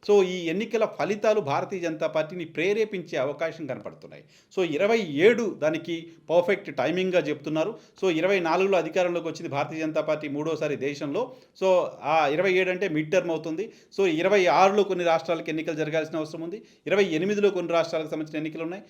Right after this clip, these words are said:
ఇరవై ఏడులో చాలా రాష్ట్రాలకు సంబంధించిన ఎన్నికలు ఉన్నాయి.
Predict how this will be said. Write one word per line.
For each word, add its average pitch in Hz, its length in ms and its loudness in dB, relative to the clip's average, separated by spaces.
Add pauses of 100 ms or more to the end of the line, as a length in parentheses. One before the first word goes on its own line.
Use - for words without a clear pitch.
(200)
ఇరవై 185 220 2
ఏడులో 196 460 4
చాలా 170 180 4
రాష్ట్రాలకు 160 400 0
సంబంధించిన 156 260 -6
ఎన్నికలు 156 240 -4
ఉన్నాయి. 180 200 -10